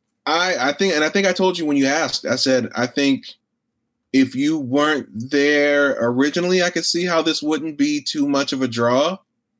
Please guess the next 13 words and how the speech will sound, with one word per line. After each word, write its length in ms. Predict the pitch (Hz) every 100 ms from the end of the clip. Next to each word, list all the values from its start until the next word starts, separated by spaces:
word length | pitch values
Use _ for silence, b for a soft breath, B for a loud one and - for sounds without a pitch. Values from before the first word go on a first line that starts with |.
| _ _ _
But 160 | 135 123
I 160 | 123
think 280 | 127 143 135
if 140 | 127
you 140 | 135 151
were 160 | 156
there 280 | 143 143 143
for 460 | - 131 127 120 117
Pokemon 400 | 135 131 127 120
Snap, 420 | - 123 117 -
the 120 | 117
first 280 | 131 131 -
one, 240 | 107 95